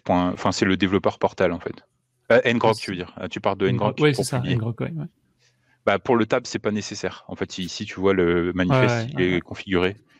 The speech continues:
Speaker 1: Et la seule subtilité pour dire à Teams qui peut accéder à localhost, c'est ici, il y a une propriété qui s'appelle valid domains, où en
Speaker 2: Ah
Speaker 1: fait,
Speaker 2: oui,
Speaker 1: il
Speaker 2: oui.
Speaker 1: faut mettre, euh, localhost.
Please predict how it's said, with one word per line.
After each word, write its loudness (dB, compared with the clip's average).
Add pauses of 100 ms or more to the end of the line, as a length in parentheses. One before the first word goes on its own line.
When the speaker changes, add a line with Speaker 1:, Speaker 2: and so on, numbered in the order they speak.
(160)
Speaker 1:
Et 2
la 4
seule 0
subtilité -2
pour 2
dire -2
à 0
Teams 2 (500)
qui -18
peut 4
accéder 0
à 4
localhost, 0
c'est -4
ici, -8
il -6
y 0
a 2
une -2 (160)
propriété -4
qui -10
s'appelle -2
valid -2
domains, 2 (680)
où 4
en 4
Speaker 2:
Ah 2
Speaker 1:
fait, 2
Speaker 2:
oui, 0
Speaker 1:
il -4
Speaker 2:
oui. -4
Speaker 1:
faut 2
mettre, 0
euh, 4
localhost. -2